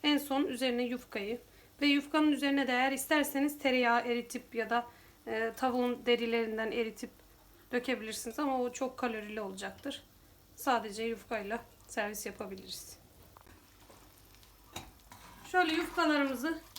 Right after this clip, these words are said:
kaynayan suyun içine alıyoruz. Şöyle birkaç saniye ıslatıyoruz.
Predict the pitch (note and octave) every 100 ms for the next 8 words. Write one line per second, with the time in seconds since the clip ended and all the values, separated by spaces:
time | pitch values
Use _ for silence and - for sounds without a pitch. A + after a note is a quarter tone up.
0 | - - - - - D#4+ D4+ D4 C#4 C#4
1 | D#4 C#4 C4+ C4+ C4 D4 B3 A3+ B3+ -
2 | - - - - - - - - F#4+ D#4+
3 | - - - G4 - - F4 - F#4 F#4
4 | F4+ D#4+ C#4+ C4 C#4+ F4 - - - -
5 | - - - - - - - - - C#4+
6 | D4+ C#4+ C#4+ A#3+ G#3+ C#4 - -